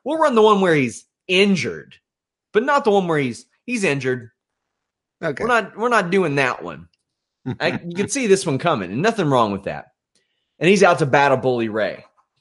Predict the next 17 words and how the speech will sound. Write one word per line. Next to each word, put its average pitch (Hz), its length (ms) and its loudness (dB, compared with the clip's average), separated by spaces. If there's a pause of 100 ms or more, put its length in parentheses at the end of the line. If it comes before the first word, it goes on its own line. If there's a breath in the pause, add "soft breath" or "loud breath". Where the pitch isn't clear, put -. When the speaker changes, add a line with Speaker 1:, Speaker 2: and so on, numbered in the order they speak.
(580)
Speaker 1:
And 147 140 0
along 294 240 4
the 226 100 4
way, 170 160 6
this 151 200 -8
gets 165 200 -6
turned 165 220 -2
into 143 180 0
a 135 60 0
six-person 165 760 -2
tag 113 340 -2
match. 80 480 -14 (960)
And 131 100 -2
it's 131 200 -6
Lifeblood, 135 880 0 (100)
Juice 151 240 -6
Robinson, 143 680 -2